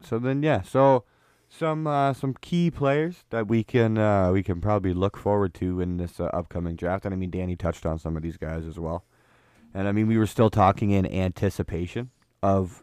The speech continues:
the Michael Misa getting exceptional status.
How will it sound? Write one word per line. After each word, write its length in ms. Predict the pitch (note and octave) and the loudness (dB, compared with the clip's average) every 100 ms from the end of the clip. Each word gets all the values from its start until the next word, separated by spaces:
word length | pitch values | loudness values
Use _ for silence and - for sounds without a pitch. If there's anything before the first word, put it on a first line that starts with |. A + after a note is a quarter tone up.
| - | -6
the 100 | G#2 | -2
Michael 340 | G2 G2 G2 F#2 | 0 0 0 0
Misa 380 | F#2+ G2+ G#2+ | 0 0 0
getting 240 | G2 G#2 G2+ | 0 0 0
exceptional 540 | F#2+ G#2 G2+ - G2 | -2 -2 -2 -2 -4
status. 540 | G2+ G2 G2+ B2 - | -2 0 0 0 -4